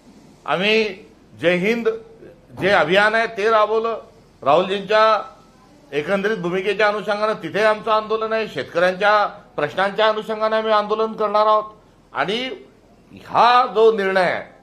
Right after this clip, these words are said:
मराठी भाषेवर आलेलं जे संकट आहे, या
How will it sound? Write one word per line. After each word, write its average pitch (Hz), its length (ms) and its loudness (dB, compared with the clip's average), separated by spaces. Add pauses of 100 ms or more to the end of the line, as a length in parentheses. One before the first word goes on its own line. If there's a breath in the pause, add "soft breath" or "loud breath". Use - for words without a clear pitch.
(120)
मराठी 175 380 2
भाषेवर 175 340 0
आलेलं 180 300 -2
जे 180 160 -8
संकट 156 420 -6
आहे, 180 200 0 (500 soft breath)
या 196 300 2